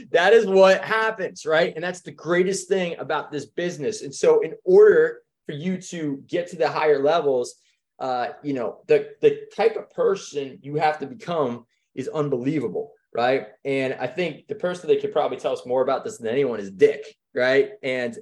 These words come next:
and just the type of person that you have to become. And it's, it's great, right? But on the way and on that journey, you're gonna have people doubt you, okay? Uh, and maybe you doubt you, but don't ever doubt yourself, right? And that's why you got us. That's why you got your leaders and everything like that, right? Because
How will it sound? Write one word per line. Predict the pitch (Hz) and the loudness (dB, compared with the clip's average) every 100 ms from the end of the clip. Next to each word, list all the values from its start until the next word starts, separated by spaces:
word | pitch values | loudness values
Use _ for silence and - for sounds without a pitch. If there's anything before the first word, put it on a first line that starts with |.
| - | -10
and | 120 | -6
just | 135 139 | -6 -6
the | 127 | -10
type | 107 - 143 | -10 -4 -2
of | 135 110 | -2 -2
person | 143 139 - 110 | 2 2 0 -8
that | 117 - | -12 -10
you | 127 | -6
have | 127 117 | -6 -6
to | |
become. | 107 - 190 147 | -14 -8 -6 -4
And | 120 | -6
it's, | 117 - | -8 -10
it's | 139 - | -10 -10
great, | - 156 165 - - - _ _ | -4 0 0 -2 -14 -20 _ _
right? | 135 139 | -4 -2
But | 147 - | -4 -2
on | 139 175 208 | 0 0 2
the | 185 | 0
way | 139 151 151 131 | 4 6 6 2
and | 131 | -2
on | 143 | -6
that | 143 113 | -6 -8
journey, | 120 135 170 202 190 _ _ - | -6 -6 -6 -8 -12 _ _ -2
you're | 151 | 4
gonna | 208 190 | 4 4
have | 156 | -2
people | 156 143 139 | -4 -2 -2
doubt | 117 110 - | -2 -6 -8
you, | - _ _ _ _ _ | -20 _ _ _ _ _
okay? | 120 135 113 117 - _ _ - | -4 -2 -2 -4 -10 _ _ -4
Uh, | 117 104 98 - _ _ | -2 0 -4 -10 _ _
and | 131 | -2
maybe | 135 196 214 | 2 4 2
you | 151 | 0
doubt | 170 147 | 0 0
you, | 143 | 0
but | 143 139 - | 0 -2 0
don't | 180 202 - _ 214 | 0 0 -4 _ -2
ever | 214 208 185 | 0 0 -2
doubt | 147 165 151 | -2 -2 -2
yourself, | 147 151 131 92 - | -6 -2 -4 -4 -6
right? | 131 | -6
And | 131 | -4
that's | 143 160 | -4 -2
why | 185 165 | 0 0
you | 160 | 0
got | 165 147 | 2 2
us. | 135 107 - | 0 -4 -2
That's | 127 127 | -4 0
why | 147 | -2
you | 139 | 0
got | 147 139 | -2 -2
your | 127 | -6
leaders | 131 143 120 | -6 -4 -4
and | 120 | -4
everything | 120 120 135 | -10 -8 -8
like | 117 107 | -8 -4
that, | 127 95 - | -4 -6 -6
right? | 107 113 98 | -2 -2 -2
Because | 135 - 135 120 - | -8 -2 2 2 -2